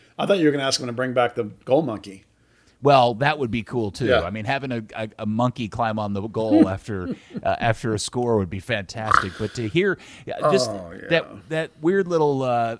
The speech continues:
Speaker 2: E D M song they play, is, uh, I, Disco Inferno would be so much
Speaker 1: Yeah.
Speaker 2: better.
Speaker 1: Yeah, it really would be. 'Cause it, it's a nod to history. It's a great song for a goal celebration anyway.
Speaker 2: Right.
Speaker 1: And then it would be a nod to the club history,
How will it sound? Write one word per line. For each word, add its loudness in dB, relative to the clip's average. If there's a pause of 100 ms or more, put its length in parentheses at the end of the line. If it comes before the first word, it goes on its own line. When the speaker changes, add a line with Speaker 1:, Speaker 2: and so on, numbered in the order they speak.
Speaker 2:
E -8
D -2
M 0
song 2
they -4
play, -4
is, -8
uh, -10 (160)
I, -8 (200)
Disco 0
Inferno -2
would -4
be -6
so -2
much -4
Speaker 1:
Yeah. -2
Speaker 2:
better. -6 (240)
Speaker 1:
Yeah, -8
it -10
really -4
would -10
be. -8
'Cause -2
it, 2 (220)
it's -2
a 4
nod 4
to 4
history. 0
It's -2
a 2
great 4
song -2
for 0
a -4
goal -2
celebration -6
anyway. -6 (100)
Speaker 2:
Right. 4
Speaker 1:
And 0
then 4
it 2
would 2
be 6
a 4
nod 4
to -4
the 2
club -4
history, -6